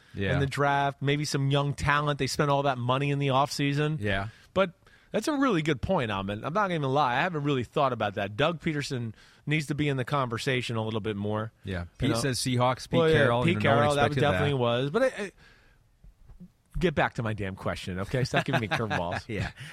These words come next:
Speaker 1: Yeah.
Speaker 2: Daboll, with what he did,
Speaker 1: Yeah.
Speaker 2: all right, which is amazing. We didn't expect this. Shanahan,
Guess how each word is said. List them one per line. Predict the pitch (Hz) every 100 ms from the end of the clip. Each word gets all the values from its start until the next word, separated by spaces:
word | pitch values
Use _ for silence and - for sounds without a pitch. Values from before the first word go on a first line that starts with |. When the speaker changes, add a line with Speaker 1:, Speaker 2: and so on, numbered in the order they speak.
| -
Speaker 1:
Yeah. | 107
Speaker 2:
Daboll, | 165 190 190 185 151 151 151
with | 143
what | 135 156
he | 123 160 147
did, | 113 101 104
Speaker 1:
Yeah. | 87 87 104 _ _ _ _ _ _ _ _
Speaker 2:
all | 127
right, | 117 117 127 -
which | 143 147
is | 185
amazing. | 170 175 127 107 104 127 - _ _ _ _ _
We | 113
didn't | 117 156
expect | 156 - 147 135
this. | 113 92 95 - _ _ _ _ _ -
Shanahan, | - - 196 190 160 143 127 120 127